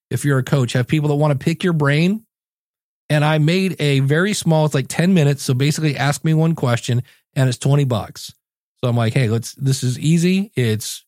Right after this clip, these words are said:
inexpensive, and it will then hopefully lead them to joining my membership site or actually scheduling a full hour with me where we can meet in person," because this is all asynchronous. So as the person, let's say it's ten minutes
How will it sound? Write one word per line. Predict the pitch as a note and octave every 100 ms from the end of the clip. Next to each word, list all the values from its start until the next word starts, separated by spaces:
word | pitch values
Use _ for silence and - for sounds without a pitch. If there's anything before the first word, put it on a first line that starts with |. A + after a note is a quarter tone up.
| -
inexpensive, | D#3 D#3+ - D3+ C#3+ D#3 C#3
and | C3+ C3+
it | C3
will | C3
then | C3+ C3
hopefully | B2+ D#3 C3+ B2
lead | C3 E3+
them | C3 G2+ G#2+ A2+ _ _ _
to | - C3+
joining | A#2+ C3 C3+ C3 B2
my | A#2 A2+ A2 G#2+
membership | B2 B2 B2+ A2+ G2+
site | - G#2 A2 A#2+ - _ _ _ -
or | A#3+ F3+ C3 D3 - _ -
actually | C#3 - C3+
scheduling | - C#3+ C#3 C3+ B2
a | G#2
full | - C3 -
hour | B2+ C#3 G#2+
with | F#2 -
me | G#2
where | G#2+ G2+
we | G#2
can | G#2 A#2 A2
meet | A#2 F2+ - _ _ -
in | B2
person," | A2+ E3+ D3 A2
because | G#2+ B2 A#2
this | B2 D3
is | C3+
all | B2 A#2 -
asynchronous. | C3 B2+ - D3 A#2+ F#2+ -
So | C#3 B2 A#2 - _ _
as | D3+ F3 G#3+
the | -
person, | D#3+ F#3+ G3 -
let's | C3+ C#3
say | D#3+
it's | C3
ten | - D3 C#3
minutes | C#3 G#2 - -